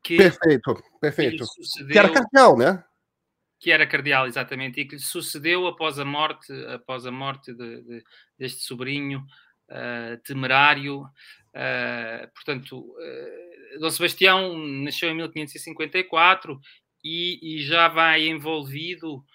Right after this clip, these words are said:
Speaker 1: quer dizer, o seu nascimento já foi envolvido de uma, de uma aura,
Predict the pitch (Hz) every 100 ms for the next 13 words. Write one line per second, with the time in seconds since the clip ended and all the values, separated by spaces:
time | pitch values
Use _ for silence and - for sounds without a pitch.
0 | _ _ 156 147 151 - 170 160 160 160
1 | 170 160 160 156 120 135 131 127 131 131
2 | 147 147 - 170 160 160 151 151 135 143
3 | 156 147 131 135 139 131 123 120 117 _
4 | 123 120 120 117 117 120 120 120 123 131
5 | 147 165 170 156 131